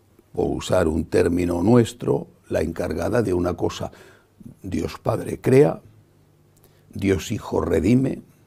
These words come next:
Dios Espíritu Santo santifica. Dios crea a través del Padre, redime a través del Hijo, santifica a través del Espíritu.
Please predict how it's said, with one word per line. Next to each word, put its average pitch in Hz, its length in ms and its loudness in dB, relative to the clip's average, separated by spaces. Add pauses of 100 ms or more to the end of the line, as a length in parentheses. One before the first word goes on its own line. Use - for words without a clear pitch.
(460)
Dios 98 400 2
Espíritu 87 560 -8
Santo - 580 -6 (140)
santifica. - 960 -10 (400)
Dios 131 680 4 (640)
crea - 320 0
a - 60 -6
través 82 320 -4
del 82 180 -6
Padre, - 400 -6 (540)
redime 110 640 4
a 92 80 -4
través 92 400 -4
del 87 180 -2
Hijo, 117 360 -6 (380)
santifica - 920 -2
a 95 120 0
través 87 540 -4
del 82 240 -2
Espíritu. - 640 -8